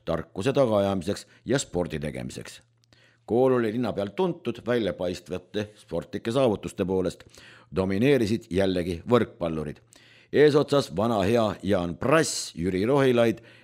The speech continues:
Edgar Kruuger ja loomulikult kergeraksu tõusev täht Tõnu Kaukis. Meil olid Riia ja Kaunase keskkoolidega sõprussidemed ja kord aastas käidi üksteisel külas,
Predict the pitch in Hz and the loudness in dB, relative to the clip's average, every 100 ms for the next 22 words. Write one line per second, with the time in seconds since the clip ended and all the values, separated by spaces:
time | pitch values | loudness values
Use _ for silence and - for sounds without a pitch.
0 | - 135 - 85 85 - 175 175 123 101 | -2 -2 0 -6 -4 2 4 6 4 0
1 | - 82 120 156 123 104 98 90 117 110 | -2 0 2 4 2 -2 -4 -2 0 0
2 | 98 95 - 95 90 82 80 - 147 123 | 0 -2 -4 -4 -2 -2 -4 -2 -2 -2
3 | - _ _ _ 117 113 98 78 - 104 | -12 _ _ _ 4 6 4 0 4 4
4 | 90 - 73 - _ _ _ - - - | 4 -2 -10 -12 _ _ _ -20 -20 -20
5 | - _ _ - 85 156 185 165 151 160 | -20 _ _ -6 4 6 8 6 4 4
6 | 165 120 110 139 151 117 104 110 160 - | 6 6 6 4 2 2 0 0 -2 0
7 | 123 117 110 120 104 107 95 95 - 131 | 0 2 2 0 0 -2 -2 -4 -4 -2
8 | 107 98 87 90 123 117 113 117 101 90 | 0 -2 -2 0 0 2 2 0 -2 -6
9 | - 82 82 90 80 73 - 101 - 147 | -2 -2 0 -2 -4 -8 -4 -4 0 2
10 | 104 | 2